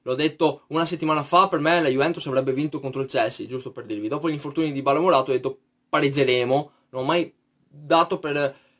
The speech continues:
eh, possibili-, possibile, insomma, la sconfitta della Juventus, era giusto per dirvi.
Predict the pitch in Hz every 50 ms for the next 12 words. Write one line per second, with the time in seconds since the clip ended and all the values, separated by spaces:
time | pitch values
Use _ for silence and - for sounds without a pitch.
0 | _ - - 131 127 131 127 127 123 123 123 - 143 147 135 - - 147 147 143
1 | 143 139 - _ - 156 143 139 - 156 151 151 165 165 156 147 - 143 147 139
2 | 131 131 - 151 143 139 - 139 131 131 131 117 120 123 123 120 113 107 - -
3 | - - 98 107 110 113 120 - 139 - 147 131 127 117 110 113 120 143 147 -